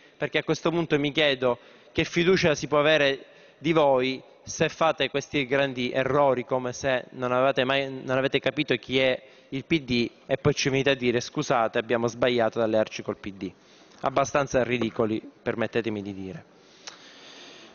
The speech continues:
Questo atteggiamento di far finta di parlare con le opposizioni, quando poi in realtà l'unica opposizione qua dentro è costituita dal Movimento Cinque Stelle e non avete tenuto con-, minimamente in considerazione le nostre proposte,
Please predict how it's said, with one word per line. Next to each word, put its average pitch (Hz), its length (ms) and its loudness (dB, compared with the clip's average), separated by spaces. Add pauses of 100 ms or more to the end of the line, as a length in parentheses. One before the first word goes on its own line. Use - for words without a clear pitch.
(680)
Questo 233 320 4
atteggiamento 151 1200 2
di 143 240 -2
far 147 180 -2
finta 190 340 0
di 139 120 0
parlare 139 420 0
con 131 120 0
le 123 100 -2
opposizioni, 117 960 -2
quando 120 240 -4
poi 147 140 2
in 139 80 2
realtà 135 320 0
l'unica 143 400 0
opposizione 123 960 -2 (160)
qua 127 120 -2
dentro 135 360 -2
è - 20 -6
costituita 123 460 -4
dal 113 80 2
Movimento 117 320 -2
Cinque 113 280 -4
Stelle 107 680 -2
e 127 100 -4
non 123 200 -2
avete 123 340 0
tenuto 127 440 -4
con-, 139 440 -6
minimamente 143 680 0
in 117 60 -6
considerazione 123 640 -2
le 117 80 -2
nostre 123 320 -4
proposte, 113 760 -2